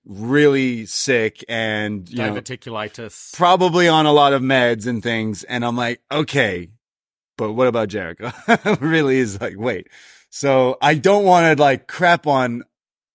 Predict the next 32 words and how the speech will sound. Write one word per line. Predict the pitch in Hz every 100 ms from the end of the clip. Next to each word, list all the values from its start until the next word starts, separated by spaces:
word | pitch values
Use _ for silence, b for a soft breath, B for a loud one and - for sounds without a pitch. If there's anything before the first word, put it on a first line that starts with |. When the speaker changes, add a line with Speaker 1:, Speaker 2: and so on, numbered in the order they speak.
| _
Speaker 1:
necessarily | 131 127 131 147 139 127 113 98 _ _ _
the | 143
Kenny | - 165 175 170 - -
aspect | 117 110 135 120
because, | 127 123 127 127 110
like, | 127 113
Speaker 2:
Look, | 185
Speaker 1:
damn, | 151 123
man, | 117 123
I | 123
Speaker 2:
Ken-, | 135
Speaker 1:
hope | 131
Speaker 2:
Kenny | 214 233 247 214
was, | 175 156 123
like, | 127 120 104 - -
uh, | 117 110 104 95 - _ _ _ _ _
the | - 120 151
main | 190 165
issue | 117 - 107
I | 135
had | 107 98 92
in | 104
the | 95
segment | - 113 101 80
was | 82
Jericho. | - 107 113 104 87 78 _
Kenny | - 196 185
was | 135 98
there | 127 107
just, | 104 98 110
like, | 98 - _
riffing | 101 104 127 - 110 92 87